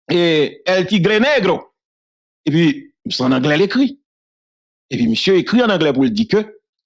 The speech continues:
entre YouTuber qui a joué une interview, et cetera, et qui a sorti avec, euh, et gang, euh, chef gang haïtien, kounye la, c'est officiel, euh, États-Unis, qui nan appel conférence sous Zoom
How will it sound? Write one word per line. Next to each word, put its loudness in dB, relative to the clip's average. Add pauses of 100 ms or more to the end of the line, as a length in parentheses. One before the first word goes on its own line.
(100)
entre -4 (500)
YouTuber 0
qui -2
a -2 (100)
joué 0
une 2
interview, 0
et -2
cetera, -2 (400)
et -2
qui -4
a -2
sorti 0
avec, 0
euh, 2 (320)
et 0
gang, -2
euh, 0
chef -2
gang 0
haïtien, 0 (320)
kounye 2
la, 2
c'est -4
officiel, 0 (280)
euh, 0
États-Unis, 2 (200)
qui 0
nan 0 (340)
appel -2
conférence 0
sous 2
Zoom 0